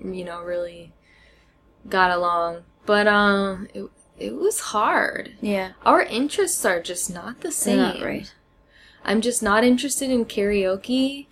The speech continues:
Speaker 1: I'm just not interested in shopping,
Speaker 2: Mm-hmm.
Speaker 1: you know, and that, that's, that's obviously a generalization, but a lot of Chinese women, they just don't share the same, they don't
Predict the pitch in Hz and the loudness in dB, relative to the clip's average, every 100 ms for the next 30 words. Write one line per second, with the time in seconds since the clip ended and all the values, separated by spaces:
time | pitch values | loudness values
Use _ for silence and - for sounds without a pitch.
0 | - - - - 185 196 - 185 175 185 | -18 -18 -20 -8 -4 -2 -2 -2 -2 -2
1 | 190 208 233 220 220 - 208 220 220 208 | -2 2 4 4 0 0 -2 -2 -4 -2
2 | 208 208 208 202 190 190 - 208 202 196 | -2 -2 -2 -4 -8 -10 -10 -2 0 2
3 | 190 190 214 233 233 233 233 - - - | 2 2 6 6 6 2 2 -2 -4 -2
4 | 233 233 240 226 226 226 208 185 175 175 | 0 4 4 4 4 4 2 2 -2 -4
5 | 175 170 196 247 247 226 202 180 170 165 | -6 -4 0 2 2 0 0 0 0 0
6 | - _ _ _ _ - 190 190 185 196 | -6 _ _ _ _ -6 -2 4 6 6
7 | 208 202 196 - - - _ _ _ _ | 4 2 -2 -10 -20 -20 _ _ _ _
8 | _ _ _ - 208 185 185 180 190 214 | _ _ _ -12 -8 -6 -6 -8 -4 0
9 | 233 208 190 185 190 190 190 196 190 175 | 0 0 -2 0 0 0 -2 -2 -2 -4
10 | - 190 185 180 175 - 175 165 165 170 | -2 0 0 -2 -4 -6 -6 -6 -6 2
11 | 240 262 320 277 | 8 10 10 6